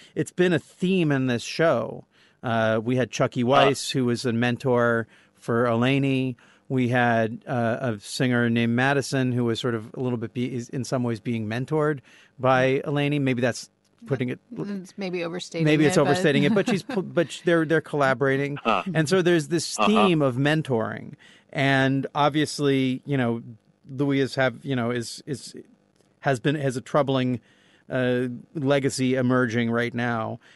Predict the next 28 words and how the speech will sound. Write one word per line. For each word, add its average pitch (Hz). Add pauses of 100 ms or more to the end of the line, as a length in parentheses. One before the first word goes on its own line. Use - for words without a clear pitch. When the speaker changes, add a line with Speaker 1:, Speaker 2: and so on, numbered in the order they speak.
Speaker 1:
So 151
we 156
don't, 196
I 175
don't 208
necessar-, 160
we 156
don't 147
necessarily 131
need 156
to 131
go 127
into 117
that, 117
but 123 (120)
since 175
that 147
was 131
the 123
thing 143
that 123
jumped 123
out, 175 (380)
I 135
was 139
curious, 135 (480)
if 160
not, 151